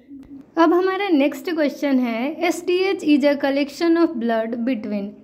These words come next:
जैसे ईडीएच का आपने पढ़ा कि ईडीएच में blood collection किसके किसके बीच में होगा, वैसे सब dural hematoma यानी कि एसडीएच है, तो एसडीएच में किसके किसके बीच blood collection होता है, खून का जमा हो जाता है,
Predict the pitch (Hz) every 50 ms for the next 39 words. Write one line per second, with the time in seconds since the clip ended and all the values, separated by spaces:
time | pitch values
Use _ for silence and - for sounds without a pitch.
0 | - - 262 262 262 330 349 339 294 294 269 254 311 359 381 330 339 349 359 339
1 | 320 311 311 294 269 269 247 269 247 233 220 226 226 254 254 320 294 285 285 285
2 | 247 294 302 349 359 330 330 330 330 339 294 269 294 302 302 320 311 330 320 320
3 | 320 320 - 349 349 349 330 339 330 339 - 381 370 330 320 320 - - 277 247
4 | 233 233 226 233 233 233 226 226 226 214 208 214 214 - - - - - - 262
5 | 285 294 285 285 381 381 330 339 - - 302 294 320 320 330 370 349 294 262 247
6 | 285 277 269 277 311 320 294 - 262 269 262 247 233 208 - 214 208 208 202 208
7 | 226 233 226 240 240 254 285 285 - 330 320 339 339 320 - - 285 330 339 330
8 | 311 247 208 - 214 214 208 214 - - - - _ _ _ 320 - 311 285 254
9 | 240 233 269 302 339 339 339 330 330 349 302 339 339 320 - 339 339 302 339 311
10 | 339 - 349 330 294 320 330 320 330 285 277 302 311 320 285 311 311 320 311 302
11 | 302 302 - - 320 311 294 294 294 262 285 302 302 277 285 277 277 - - 294
12 | 294 285 294 277 254 269 262 262 262 269 285 285 285 262 285 277 262 262 277 269
13 | 269 269